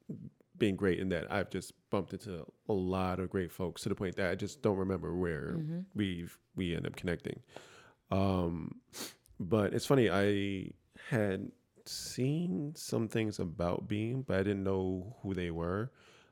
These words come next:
Speaker 1: Um, I watched some profiles about, um, one gentleman in particular who was engaging barbershops and other spaces specifically because,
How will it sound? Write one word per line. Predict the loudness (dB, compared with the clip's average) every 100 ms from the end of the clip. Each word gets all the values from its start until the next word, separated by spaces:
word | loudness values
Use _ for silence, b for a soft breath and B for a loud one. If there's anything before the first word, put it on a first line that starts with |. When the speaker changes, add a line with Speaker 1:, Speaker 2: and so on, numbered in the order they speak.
| -2
Speaker 1:
Um, | 2 4 4
I | 2
watched | 2 0 -2
some |
profiles | -2 -2 0 0 0 -2
about, | 0 0 0 -2
um, | 0 0 -2 -4 -8 -12 _ _ -10
one | 0 2
gentleman | 2 2 2
in |
particular | 0 -4 0 2 0
who | 0 -2
was | -2
engaging | -2 -2 -2 -2 -4 -4 -8 -12 b b b b 2
barbershops | 4 4 0 -2 -2 -2
and | -2
other | -2
spaces | -2 -4 -4 -4 -6 -6 -10 -14 -14
specifically | -6 -4 0 0 0
because, | 0 0 2 2 0 -2 -8 -14